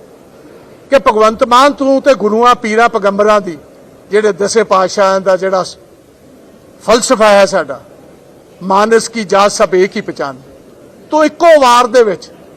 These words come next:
ਇੰਨਾ ਤੇਰੇ ਦਿਮਾਗ ਦੇ ਵਿੱਚ ਨਸ਼ਾ ਚੜ੍ਹ ਗਿਆ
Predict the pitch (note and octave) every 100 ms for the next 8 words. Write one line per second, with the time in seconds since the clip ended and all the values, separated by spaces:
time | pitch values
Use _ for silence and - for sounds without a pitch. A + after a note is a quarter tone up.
0 | - - - - G3+ G#3+ B3 C4+ C4+ A3
1 | G#3 A#3 F3+ F3+ F#3 G3+ G#3 G#3 F#3 -
2 | D3 - - - E3 F#3+ F#3+ A#3 G#3 G#3+
3 | B3 G#3 F3